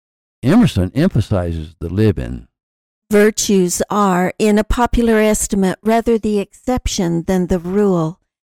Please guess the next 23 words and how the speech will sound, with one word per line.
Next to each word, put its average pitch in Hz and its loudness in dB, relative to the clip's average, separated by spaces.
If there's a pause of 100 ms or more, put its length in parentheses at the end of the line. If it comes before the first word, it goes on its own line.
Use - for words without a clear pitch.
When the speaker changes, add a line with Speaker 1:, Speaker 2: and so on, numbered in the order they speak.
(140)
Speaker 2:
There 220 4
is 233 2
the 262 0
man 196 0
and 196 -2
his 202 -2
virtues. 170 -4 (300)
Men 233 2
do 226 0
what 190 0
is 196 -4
called 185 -4
a 202 0
good 208 2
action 196 -2 (260)
as 214 0
some 262 0
piece - -2
of - -6
courage 175 -4
or 190 -2
charity, 185 -2 (280)
much 233 2